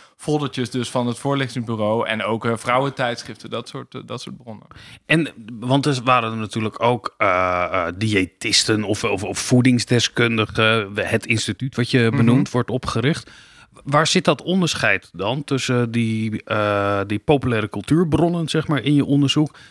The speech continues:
Speaker 2: en, zeg maar, de formele institutionele bronnen over wat dan goed eten is?
Speaker 1: Nou, dat loopt heel erg door elkaar. Dat is eigenlijk ingewikkeld te zeggen, omdat, eh, zo'nzelfde bureau bijvoorbeeld, dat creëert ook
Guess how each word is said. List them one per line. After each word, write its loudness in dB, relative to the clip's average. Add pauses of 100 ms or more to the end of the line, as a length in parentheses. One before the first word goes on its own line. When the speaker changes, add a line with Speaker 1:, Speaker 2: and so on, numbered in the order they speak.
Speaker 2:
en, -6
zeg 2
maar, 6
de 2
formele 4
institutionele 0
bronnen 0
over 0
wat 2
dan -6
goed -2
eten 0
is? -4 (680)
Speaker 1:
Nou, 2
dat -2
loopt 0
heel 0
erg 0
door -4
elkaar. -6
Dat 0
is -4
eigenlijk -2
ingewikkeld -6
te -6
zeggen, 0
omdat, 0
eh, 0
zo'nzelfde -2
bureau 0
bijvoorbeeld, -4
dat -4
creëert -4
ook -4